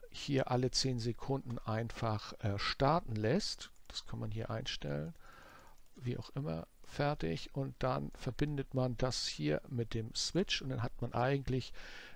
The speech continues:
äh, zumindest von der Simulation etwas Ähnliches wie ein, äh, eine serielle Schnittstelle.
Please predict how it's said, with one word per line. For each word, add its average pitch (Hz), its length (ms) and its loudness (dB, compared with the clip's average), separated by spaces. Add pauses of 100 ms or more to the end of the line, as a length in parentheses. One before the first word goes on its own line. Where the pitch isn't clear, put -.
(300)
äh, 117 400 8
zumindest 117 840 0
von - 320 -2
der 120 80 4
Simulation 113 760 2
etwas 113 300 0
Ähnliches 113 640 0
wie 110 180 0
ein, 101 340 0 (580)
äh, 101 320 0 (260)
eine 101 340 0
serielle 101 520 0
Schnittstelle. - 640 -4